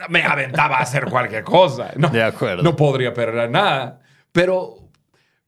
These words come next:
Speaker 1: pero al pasar de los años, como que nos hace, em, menguar un poco en valentía. Nos, nos hace ser más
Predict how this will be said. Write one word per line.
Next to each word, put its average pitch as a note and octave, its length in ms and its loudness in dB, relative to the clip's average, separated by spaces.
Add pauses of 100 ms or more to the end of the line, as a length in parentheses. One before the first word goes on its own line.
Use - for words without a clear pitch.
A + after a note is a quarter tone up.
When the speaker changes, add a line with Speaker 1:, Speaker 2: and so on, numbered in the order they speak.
(880)
Speaker 1:
pero G3 260 -2
al F#3 220 -4
pasar F#3+ 540 -6
de A#3 120 -2
los G#3+ 300 -6 (120)
años, D3 600 -6
como D#3+ 380 -4
que D#3 160 -4
nos C#3 340 -6 (160)
hace, F3 920 -4 (760)
em, B2+ 680 -4 (640)
menguar C#3 880 -2
un B2 160 -8
poco A2+ 300 -8
en G#2 160 -8
valentía. G2+ 1160 -14
Nos, G#2 280 -10
nos A#2 260 -8
hace D3 720 -6 (420)
ser D3 340 -2
más C#3+ 600 -8